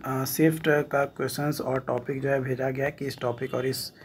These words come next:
से questions आए थे, और first shift का भी भेजा गया है। तो first shift का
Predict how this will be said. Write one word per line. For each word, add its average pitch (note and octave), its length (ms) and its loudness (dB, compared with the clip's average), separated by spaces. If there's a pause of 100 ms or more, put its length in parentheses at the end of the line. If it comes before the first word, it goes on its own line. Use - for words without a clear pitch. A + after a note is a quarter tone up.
(420)
से C#3 100 0
questions C3 500 -2
आए B2+ 180 6
थे, - 140 -2
और C3 280 0
first D#3+ 360 2
shift D3 280 0
का C#3+ 120 2
भी C#3 160 -2
भेजा C3 340 0
गया B2 160 -4
है। D#3 100 -2
तो D#3+ 180 -2
first D#3+ 340 0
shift D3 260 -2
का F3+ 340 0